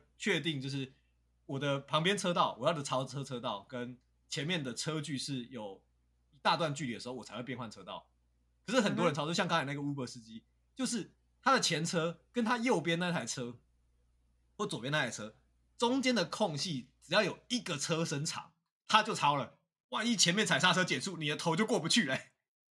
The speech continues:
Speaker 1: 你就被断头嘞。对呀，我怎-，然后他都会觉得后面那一台车，就是他超车那条路线的那台后车会刹车让他。哇塞，这些人到底是怎么想的？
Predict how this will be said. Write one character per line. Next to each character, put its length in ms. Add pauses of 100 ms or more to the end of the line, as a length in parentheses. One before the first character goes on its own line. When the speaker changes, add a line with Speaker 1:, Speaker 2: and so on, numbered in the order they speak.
(240)
Speaker 1:
你 80
就 80
被 80
断 220
头 240
嘞。 180 (1700)
对 200
呀， 240 (200)
我 160
怎-， 200 (340)
然 140
后 40
他 120
都 80
会 100
觉 160
得 260 (120)
后 200
面 200
那 100
一 20
台 160
车， 140
就 100
是 60
他 160
超 240
车 140
那 120
条 200
路 180
线 180
的 120
那 120
台 120
后 200
车 240 (340)
会 120
刹 180
车 160
让 200
他。 260 (380)
哇 160 (100)
塞， 420 (280)
这 100
些 60
人 180
到 80
底 80
是 60
怎 100
么 80
想 180
的？ 220